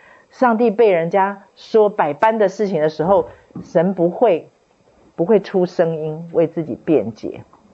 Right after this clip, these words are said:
我觉得很重要一个原因就是他跟我说的，他不需要我们帮他在这个地上说点什么理，不需要帮他说点什么话，因为当他，他只在乎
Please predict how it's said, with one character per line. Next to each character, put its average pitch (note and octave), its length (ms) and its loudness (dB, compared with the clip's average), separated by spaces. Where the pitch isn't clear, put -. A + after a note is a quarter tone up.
我 F3+ 120 0
觉 G3+ 140 2
得 G#3+ 120 2
很 E3 240 -6
重 G3+ 200 -2
要 F3+ 120 0
一 - 20 -2
个 F3 120 2
原 C3+ 220 -4
因 D3 140 -10
就 D#3+ 160 -2
是 D3+ 180 -8
他 - 200 -14
跟 D#3 180 -8
我 C3 100 -4
说 C3 300 -4
的， - 140 -4
他 - 80 -6
不 G#3 160 0
需 - 260 -4
要 F3 140 4
我 C#3+ 80 -8
们 B2+ 140 -12
帮 C#3+ 180 -4
他 C#3+ 240 -10
在 C#3 280 0
这 D#3+ 140 -4
个 C3+ 160 0
地 G3 180 0
上 D3 300 -2
说 F3 340 2
点 C3+ 200 -4
什 C3 160 -6
么 A#2+ 140 -4
理， B2+ 160 -6
不 - 140 0
需 - 220 -4
要 F#3+ 120 4
帮 D#3 220 -4
他 D#3+ 160 -4
说 D#3+ 240 0
点 C3+ 180 -6
什 - 160 -12
么 - 80 -14
话， B2+ 300 -4
因 F#3+ 100 -2
为 F3+ 120 2
当 E3+ 200 -2
他， E3+ 120 0
他 A3+ 180 -2
只 E3+ 180 -8
在 E3 300 0
乎 E3+ 260 0